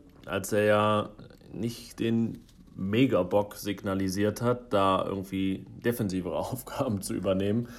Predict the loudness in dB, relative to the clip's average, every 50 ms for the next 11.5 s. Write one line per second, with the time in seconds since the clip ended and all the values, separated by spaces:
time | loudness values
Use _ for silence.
0 | -16 -18 -20 -20 -20 -20 -20 -16 -16 -2 2 4 4 4 2 0 0 0 2 2
1 | 2 0 0 2 2 2 2 2 0 2 2 2 2 4 4 4 4 4 4 2
2 | 0 -2 -2 0 0 0 2 2 2 2 2 2 2 0 -4 -6 -10 -4 0 2
3 | 2 2 2 2 0 0 0 0 -2 -2 -4 -6 -6 -4 -2 -2 0 2 2 2
4 | 2 0 -2 -4 0 2 2 2 0 -2 -6 -4 -4 -2 0 2 2 4 4 4
5 | 2 2 2 0 -2 -4 -6 -8 -6 -4 -2 -2 -2 -4 -4 -4 -2 -2 0 0
6 | -2 -2 -2 -6 -8 -6 -6 -6 -4 -4 -6 -8 -8 -6 -6 -6 -6 -6 -8 -10
7 | -8 -6 -4 -2 -2 -2 -4 -6 -8 -8 -6 -2 -2 -2 -2 -2 -4 -8 -10 -8
8 | -6 -6 -6 -6 -8 -10 -10 -8 -8 -8 -8 -10 -12 -14 -14 -10 -8 -6 -6 -6
9 | -2 0 2 2 2 0 -2 -6 -8 -8 -8 -6 -2 0 2 2 2 2 2 0
10 | -2 -4 -8 -10 -8 -6 -4 -4 -4 -6 -6 -4 -4 -2 0 0 0 0 0 -2
11 | -2 -4 -4 -4 -2 0 0 0 -2